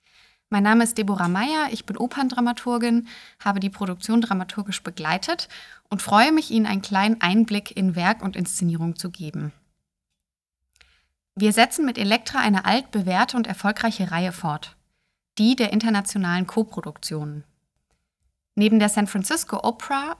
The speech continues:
und dem Nationaltheater Prag ist das Karlsruher Staatstheater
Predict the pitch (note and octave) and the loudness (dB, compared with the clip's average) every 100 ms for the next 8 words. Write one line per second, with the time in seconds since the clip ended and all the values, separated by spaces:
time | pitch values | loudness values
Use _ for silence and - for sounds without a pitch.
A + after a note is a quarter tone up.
0 | - G#3+ G3 G3 F#3+ F#3+ G3 G3 A#3 A#3+ | 0 0 0 -2 -2 -2 0 2 0 -2
1 | G#3 G3 F#3+ - G3 C#4+ G#3+ G3 F3+ - | -4 -6 -2 4 4 4 -4 -6 -6 -2
2 | A3 - A#3 G3 - G#3+ - - - G3+ | -2 0 -2 0 0 -2 -4 -2 0 0
3 | G#3 | 0